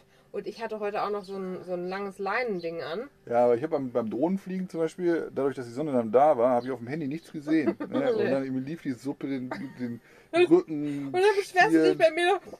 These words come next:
Speaker 1: „Ich sehe auf dem Bildschirm alles, das ist total dreckig.“ Und so, „Ja, es sind
Speaker 2: Ja,
Speaker 1: deine Pfotenflecken,
Speaker 2: lauter
Speaker 1: nicht meine.“
Speaker 2: Fettflecken von
Speaker 1: Ja.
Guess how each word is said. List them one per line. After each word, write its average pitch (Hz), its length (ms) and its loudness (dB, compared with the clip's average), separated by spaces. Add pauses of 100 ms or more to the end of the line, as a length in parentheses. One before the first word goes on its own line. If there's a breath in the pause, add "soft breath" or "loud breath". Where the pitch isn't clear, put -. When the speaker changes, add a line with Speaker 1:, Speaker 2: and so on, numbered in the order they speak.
(180)
Speaker 1:
„Ich 214 120 -4
sehe 262 280 -2
auf 269 60 -4
dem 233 180 -6
Bildschirm 302 340 -2
alles, 262 240 0
das 240 120 0
ist 220 80 -10 (120)
total 226 220 0
dreckig.“ 269 520 -10
Und 233 100 -10
so, 190 80 -10
„Ja, 196 200 -4
es 214 60 -10
sind 190 200 -10
Speaker 2:
Ja, 247 80 2
Speaker 1:
deine 117 300 4
Pfotenflecken, 110 580 2
Speaker 2:
lauter 127 220 6
Speaker 1:
nicht 277 160 -2
meine.“ 220 540 0
Speaker 2:
Fettflecken - 460 -8
von - 140 -10
Speaker 1:
Ja. 175 380 0